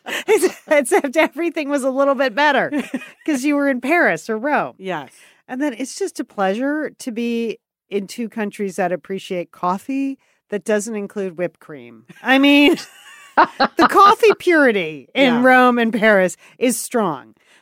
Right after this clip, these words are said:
Speaker 1: Like, I mean, those Italians, the last thing they need is that espresso.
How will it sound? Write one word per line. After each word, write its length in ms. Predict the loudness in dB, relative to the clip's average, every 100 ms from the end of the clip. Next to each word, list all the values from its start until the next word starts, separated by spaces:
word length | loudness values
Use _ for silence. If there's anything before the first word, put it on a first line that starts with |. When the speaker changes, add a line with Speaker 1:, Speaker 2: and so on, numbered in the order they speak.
| -2
Speaker 1:
Like, 260 | 0 0 -2
I 80 |
mean, 180 | -4 -2
those 220 | 0 -2
Italians, 640 | -4 -4 -2 0 -2 -4 -6
the 120 | -8 -8 -12
last 300 | -14 -14 -10
thing 220 | -8 -6
they 120 | -6
need 220 | -6 -6
is 120 | -8
that 180 | -10 -12
espresso. 600 | -14 -14 -14 -14 -16 -18